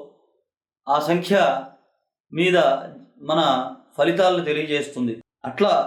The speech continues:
ఫలితాలు లోపాలు వచ్చినప్పుడు కేవలం మన జన్మ తేదీ మీద, మనం పుట్టినటువంటి తేదీ మీదనే ఫలితాలు చూసుకునేది.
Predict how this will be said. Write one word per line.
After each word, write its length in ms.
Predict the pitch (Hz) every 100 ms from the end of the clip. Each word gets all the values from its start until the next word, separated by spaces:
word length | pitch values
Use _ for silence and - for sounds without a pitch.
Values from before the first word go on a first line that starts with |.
| - -
ఫలితాలు 520 | 156 185 214 208 180 139 - - _ _ 139
లోపాలు 480 | 143 180 208 208
వచ్చినప్పుడు 580 | 175 165 190 180 170 143 131 135 - _ _ _ _ _ _ _ _
కేవలం 440 | - 175 208 214 147 - 139
మన 160 | 151 147 123 120 - _ _ _ _ _ _ -
జన్మ 340 | 120 139 185 208
తేదీ 320 | 196 196 196 185
మీద, 240 | 180 165 135 - - _ _ _ _ _
మనం 180 | 131 151 151
పుట్టినటువంటి 720 | 151 180 196 170 180 170 151 147 143
తేదీ 300 | - 170 175 175
మీదనే 360 | 160 151 151 202 -
ఫలితాలు 400 | 139 151 151 147
చూసుకునేది. 880 | 135 135 135 - 135 131 123 117 120